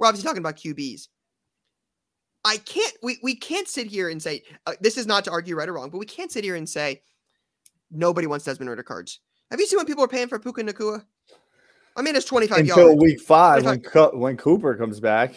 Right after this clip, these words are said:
Speaker 2: and
Speaker 1: Even,
Speaker 2: takes all
Speaker 1: even
Speaker 2: the
Speaker 1: if he's
Speaker 2: targets.
Speaker 1: amazing, his, he's got cards selling for, like, hundreds of dollars.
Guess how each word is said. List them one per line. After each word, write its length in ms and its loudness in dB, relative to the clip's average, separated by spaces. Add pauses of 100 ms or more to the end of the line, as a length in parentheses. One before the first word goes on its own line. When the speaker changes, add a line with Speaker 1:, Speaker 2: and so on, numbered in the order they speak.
(140)
Speaker 2:
and 140 -14
Speaker 1:
Even, 20 -18
Speaker 2:
takes 260 0
all 100 6
Speaker 1:
even 120 6
Speaker 2:
the 60 4
Speaker 1:
if 80 0
he's 120 4
Speaker 2:
targets. 80 2
Speaker 1:
amazing, 600 0 (220)
his, 180 -8
he's 160 -8
got 160 -6
cards 280 -6
selling 220 -6
for, 140 -10
like, 240 -10 (260)
hundreds 480 -6
of 80 -2
dollars. 480 -4